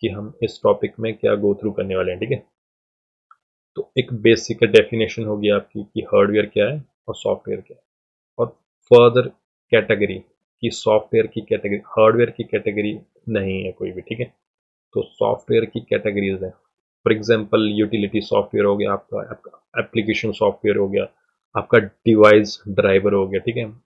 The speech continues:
Operating system हो गया। तो इन सब के बारे में हम go through करेंगे, ठीक है। बहुत ही easy है, ठीक है।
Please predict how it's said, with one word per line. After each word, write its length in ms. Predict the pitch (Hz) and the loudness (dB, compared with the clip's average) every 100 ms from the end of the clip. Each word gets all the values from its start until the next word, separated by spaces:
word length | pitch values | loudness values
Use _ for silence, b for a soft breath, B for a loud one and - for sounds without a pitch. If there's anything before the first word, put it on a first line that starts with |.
| - | -6
Operating 460 | - 113 104 117 | 2 2 2 0
system 300 | 101 110 - | -2 -4 -4
हो 140 | 104 98 | -4 -2
गया। 140 | 104 | -2
तो 240 | 104 117 - | -4 -8 -4
इन 140 | 127 | -4
सब 460 | 117 - - 120 - | -4 -10 0 0 2
के 100 | 120 | 2
बारे 200 | 120 113 | 6 6
में 100 | 110 | 4
हम 160 | 104 113 | -2 -4
go 120 | 110 | -4
through 220 | 104 104 | -2 -4
करेंगे, 280 | 101 95 95 | -2 -2 -2
ठीक 140 | - 120 | -4 -4
है। 180 | - _ _ _ _ _ _ _ _ - | -4 _ _ _ _ _ _ _ _ -14
बहुत 500 | 101 - 101 107 - | -2 4 6 4 2
ही 240 | 95 120 120 120 | -8 -10 -6 -6
easy 260 | 104 101 | -2 0
है, 80 | 95 | 0
ठीक 200 | - 107 | -2 -4
है। 180 | 131 | -6